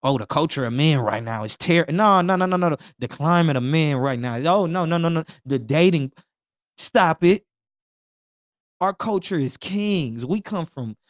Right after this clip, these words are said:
royalty. We descend from the kingdom. Amen. And X Y Z today, kingdom-led kings today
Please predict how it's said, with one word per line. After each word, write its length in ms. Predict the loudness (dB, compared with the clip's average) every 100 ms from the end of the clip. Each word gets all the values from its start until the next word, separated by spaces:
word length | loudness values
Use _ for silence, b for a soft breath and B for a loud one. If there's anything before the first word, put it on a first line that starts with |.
| _
royalty. 920 | -10 -6 2 4 6 4 2 -4 -10 -10 _ _ _ _ _ _ _
We 200 | 4 4
descend 460 | 4 0 -2 -4 -4
from 200 | -6 -6
the 80 |
kingdom. 920 | -6 -4 -2 -4 -2 0 0 -4 -10 -16 -2
Amen. 540 | 0 2 2 0 -4 -10 _ _ _ _ _ _ _ _ -10
And 120 | -6
X 240 | -4 -6 -4
Y 220 | -2 -2
Z 240 | -4 -8
today, 640 | -8 -12 -8 0 0 0 -8 _ _ _ _ _ _ _ _ _
kingdom-led 680 | -2 0 2 0 0 0 -2
kings 400 | -2 -2 -2 -6 _
today 640 | -8 -8 0 0 0 -4